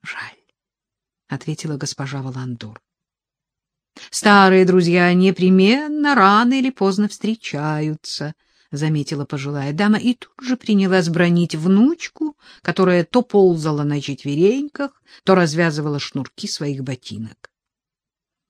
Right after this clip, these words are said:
Когда поезд стал замедлять ход, полный господин вытащил из кармана портсигар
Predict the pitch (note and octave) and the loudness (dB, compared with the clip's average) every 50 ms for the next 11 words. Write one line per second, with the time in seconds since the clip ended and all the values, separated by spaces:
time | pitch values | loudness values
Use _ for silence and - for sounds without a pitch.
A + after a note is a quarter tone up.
0 | _ _ - - D3+ D#3 C#3+ E3+ D#3+ - _ - E3+ D#3+ D3+ C#3 B2+ A#2 - - | _ _ -10 -8 -6 -4 -2 -4 -4 -4 _ -2 -2 0 0 -2 -4 -6 -10 -12
1 | - - _ - _ _ _ _ _ _ _ _ _ _ _ _ _ _ _ _ | -14 -14 _ -20 _ _ _ _ _ _ _ _ _ _ _ _ _ _ _ _
2 | _ _ _ _ _ _ - - - - - F#3 E3+ D#3 D3 C#3+ D3 D#3+ D#3 D3+ | _ _ _ _ _ _ -10 -8 -8 -4 -2 -2 -2 -2 -4 -4 -4 -2 -2 -2
3 | D3+ C3 D3 D3 D3 C3+ C3+ - - - _ - - _ - C4+ C#4 - - - | -4 -4 -6 -6 -6 -6 -8 -10 -16 -18 _ -20 -18 _ -8 -8 -8 -8 -4 2
4 | A#3 A3 G#3 G3+ F#3+ F#3 E3+ E3 F3 E3 - - E3 D#3 D3 D3+ D#3+ D3+ D3 D3+ | 4 4 6 6 4 2 2 0 -2 -4 -2 -4 -4 -4 -4 -4 -4 -4 -4 -6
5 | D3+ _ _ _ _ _ _ _ _ _ _ _ _ _ - - C3 E3 D#3 - | -8 _ _ _ _ _ _ _ _ _ _ _ _ _ -12 -8 -6 -6 -6 -6
6 | - C#3+ - - D3+ C#3+ D3 - - - D#3 C#3+ D3 C#3+ D3 C#3+ - D#3 C#3+ - | -6 -10 -8 -8 -6 -6 -6 -8 -6 -6 -4 -4 -2 -4 -4 -6 -6 -10 -12 -12
7 | - - - - D3+ D3 D#3 F#3+ G#3 | -10 -8 -6 -6 -6 -4 -4 -6 -6